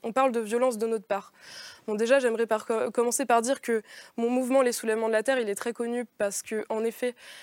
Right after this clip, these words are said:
il fait partie de ceux, euh, qui prônent, euh, donc, euh, comme vous l'avez appelé, l'éco-sabotage ou les actions de désarmement. C'est pas pour rien qu'on parle d'actions de désarmement. On parle d'actions de désarmement parce que nous, on considère qu'en effet, euh, vu la gravité de ce qui se passe actuellement,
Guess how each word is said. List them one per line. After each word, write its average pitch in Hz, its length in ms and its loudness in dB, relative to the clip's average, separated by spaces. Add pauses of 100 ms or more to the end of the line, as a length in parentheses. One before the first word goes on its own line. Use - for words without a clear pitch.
(120)
il 208 40 -12
fait 226 120 -6
partie 220 300 -2
de 220 120 -4
ceux, 254 380 -2
euh, 202 260 2
qui - 200 -10
prônent, 240 360 -2
euh, 202 220 -2
donc, 202 300 -8
euh, 202 120 -8
comme 214 220 -6
vous 220 80 -6
l'avez 208 180 0
appelé, 214 220 -2
l'éco-sabotage 214 800 -2
ou 196 40 -16
les 202 160 -2
actions 208 260 -4
de 214 40 -4
désarmement. 208 480 -2 (420)
C'est - 140 -4
pas 311 140 4
pour 269 140 -6
rien 302 160 2
qu'on 220 160 -8
parle 208 180 2
d'actions 208 260 -2
de 214 60 -2
désarmement. 202 560 -4
On 208 80 -8
parle 220 160 2
d'actions 220 240 -2
de 262 60 -2
désarmement 226 460 0
parce 226 200 -2
que 226 100 -8
nous, 226 340 -4
on 220 120 -8
considère 240 640 -2 (560)
qu'en 240 180 0
effet, 262 400 2
euh, 190 680 2 (300)
vu 233 160 -4
la 240 160 4
gravité 262 460 0
de 208 120 -6
ce - 60 -6
qui - 120 -6
se - 80 -2
passe 254 200 2
actuellement, 220 500 0